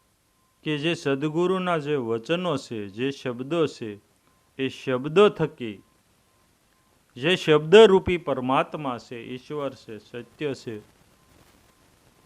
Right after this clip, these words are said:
એને જાણી લેવો જેમ છે એમ, આ એક ચમકારો છે. એટલે માં ગંગા સતીએ કીધું કે વીજળીને ચમકારે મોતીડા પોરવો પાનબાઈ,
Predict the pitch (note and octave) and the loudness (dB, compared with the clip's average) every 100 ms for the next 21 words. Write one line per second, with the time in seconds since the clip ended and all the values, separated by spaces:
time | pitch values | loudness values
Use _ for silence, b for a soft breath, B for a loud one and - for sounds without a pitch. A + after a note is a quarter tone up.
0 | - G#2+ A2+ A2+ - G#2 G2+ B2 E3 D3+ | -16 -12 -8 -8 -10 -6 -4 -2 -2 -2
1 | C3 G#2 G2 G2+ F#2+ G#2 C#3 E3+ D#3 - | -4 -4 -8 -14 -8 0 2 2 -4 -6
2 | B2 A2+ G#2 G2+ G2+ A2+ _ _ _ _ | -6 -6 -8 -12 -16 -20 _ _ _ _
3 | _ _ _ _ _ _ _ _ _ _ | _ _ _ _ _ _ _ _ _ _
4 | - G#2+ C3 C#3 C#3+ - - G#2 G2 G2+ | -6 0 2 2 -2 -6 -10 -10 -6 -6
5 | F#2+ F#2+ - - F#2+ A2 _ _ _ _ | -6 -8 -14 -20 -20 -20 _ _ _ _
6 | _ _ _ _ _ _ _ _ _ _ | _ _ _ _ _ _ _ _ _ _
7 | _ _ _ _ _ _ - C3+ C#3 B2+ | _ _ _ _ _ _ -8 -2 0 0
8 | G#2 G2+ G#2+ A#2 G#2+ A2 - A2 G2 - | 0 -6 -6 -6 -6 -12 -12 -10 -10 -12
9 | G2+ G2 F#2+ - F#2 F2 G2 G#2 B2+ D3 | -16 -14 -18 -16 -16 -14 -14 -6 -4 -4
10 | D#3+ E3+ D#3+ D3 B2+ C3+ C#3 C#3 D3+ C#3 | -4 -6 -8 -6 -6 -4 -4 -4 -4 -8
11 | G#2+ A2+ A2+ C#3+ F3 E3 D#3+ C3 B2 A#2+ | -8 -8 -8 -6 -2 -2 -2 -6 -4 -2
12 | G#2+ - A2 A2 G#2+ G#2+ G#2 | -4 -4 -6 -6 -4 -4 -6